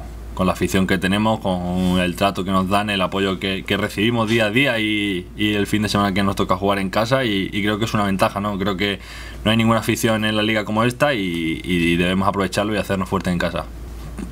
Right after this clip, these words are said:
Todos los partidos son un, una oportunidad, ¿no? Ahora nos toca descansar, que tenemos ahora unos días libres y,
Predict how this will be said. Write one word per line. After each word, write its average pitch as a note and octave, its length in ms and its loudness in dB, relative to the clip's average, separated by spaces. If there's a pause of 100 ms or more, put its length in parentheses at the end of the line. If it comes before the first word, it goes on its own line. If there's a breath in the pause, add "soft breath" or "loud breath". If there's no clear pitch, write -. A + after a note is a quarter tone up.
(100)
Todos C#3+ 200 6
los C3 100 2
partidos A#2+ 400 2
son A2 180 0
un, G#2 500 0
una A2+ 200 4
oportunidad, G2 500 2
¿no? G#2 200 2
Ahora G2+ 520 2
nos G2 160 -2
toca G2 420 2
descansar, A2 640 0 (180)
que G2 120 0
tenemos G2 260 2
ahora F#2+ 640 0 (440 loud breath)
unos G2+ 280 2
días G2+ 180 6
libres A2+ 340 4
y, G#2+ 40 -2